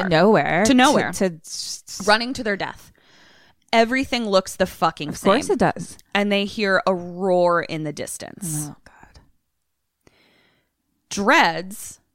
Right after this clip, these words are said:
Speaker 1: then says to Liv, "We have to split up."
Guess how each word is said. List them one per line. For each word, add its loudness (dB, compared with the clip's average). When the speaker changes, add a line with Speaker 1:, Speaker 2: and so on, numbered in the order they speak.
Speaker 1:
then 0
says -2
to -2
Liv, -4
"We -4
have 0
to -10
split -8
up." -10